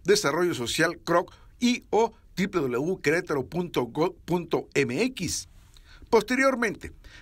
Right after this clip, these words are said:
deben de acudir a cualquier cajero de la institución bancaria asignada y realizar el retiro de su apoyo. No es necesario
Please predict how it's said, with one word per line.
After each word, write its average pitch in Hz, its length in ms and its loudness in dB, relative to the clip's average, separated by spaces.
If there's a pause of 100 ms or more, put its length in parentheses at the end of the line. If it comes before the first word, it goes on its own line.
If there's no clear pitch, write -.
deben 233 320 2
de 175 60 2
acudir 190 300 -2
a 214 40 6
cualquier 151 420 0
cajero 180 400 4
de 143 100 -2
la 202 60 0
institución 170 480 -2
bancaria 160 380 2
asignada 147 480 0
y 135 80 -2
realizar 123 540 2
el 208 100 2
retiro 175 340 0
de 131 80 -2
su 101 80 -4
apoyo. 175 560 2 (300)
No 190 100 4
es 240 60 4
necesario 226 640 2